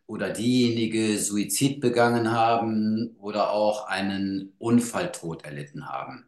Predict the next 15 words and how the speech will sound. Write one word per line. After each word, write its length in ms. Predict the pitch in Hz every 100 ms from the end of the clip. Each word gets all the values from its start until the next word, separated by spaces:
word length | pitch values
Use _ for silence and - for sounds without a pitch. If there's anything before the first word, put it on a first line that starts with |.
| _ _ _ _ _ _ _ _ _ _ _ - -
Grundsätzlich 920 | - 165 - - 160 - 156 143 -
ist 160 | -
es 180 | 101 -
so, 340 | - 156 165 165
in 200 | - 120
einem 280 | 110 101 90
normalen 580 | 85 87 117 139 143 143
Sterbeprozess, 1160 | - 110 113 120 117 - 107 - 104 107 104 -
also 200 | 87 78
ein 100 | 78
Krankheitsbild 1080 | - 127 120 117 110 - 104 104 104 104 85
oder 200 | 85 78
dass 240 | 76 -
wir 300 | 78 73 69
beispielsweise 960 | - 82 - 73 - 73 78 76 73 71